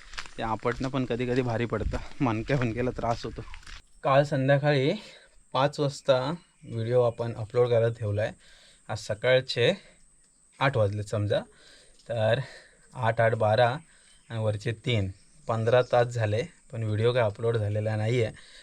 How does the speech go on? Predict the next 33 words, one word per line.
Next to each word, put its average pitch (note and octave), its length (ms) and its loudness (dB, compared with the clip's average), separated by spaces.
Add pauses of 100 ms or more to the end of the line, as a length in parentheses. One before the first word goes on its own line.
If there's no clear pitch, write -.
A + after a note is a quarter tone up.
(120)
आता A2 180 -2
असं B2+ 160 -2
एटी A2+ 240 0
पर्सेंट A#2+ 440 0
झालं A2 240 4
आहे B2+ 80 -4
आणि A2 380 -2 (180)
पॉवर A2+ 300 4
बँक B2 340 0
संपला. A2+ 520 0 (540)
<laughs> - 500 -10
एक A#2 240 0
पॉवर A2+ 200 4
बँक A2+ 160 2
आपला A2 200 0
आता A2 160 -4
संपला A2 400 0
आहे A#2 240 -2 (300)
आणि A#2 140 -6
मोबाईलची A2+ 400 2
बॅटरी A2+ 340 2
आली A2 160 0
वीस A2 240 -2
टक्केवर. G#2 420 -2
तर A2 100 -6
आता G#2+ 140 -4
घरी A2 240 0
जातो, A#2+ 400 0 (260)
दुसरा A#2 260 -2
पॉवर A2+ 340 2
बँक A#2 280 -4
येऊन A2+ 260 -4 (140)
लावतो, G#2+ 560 -2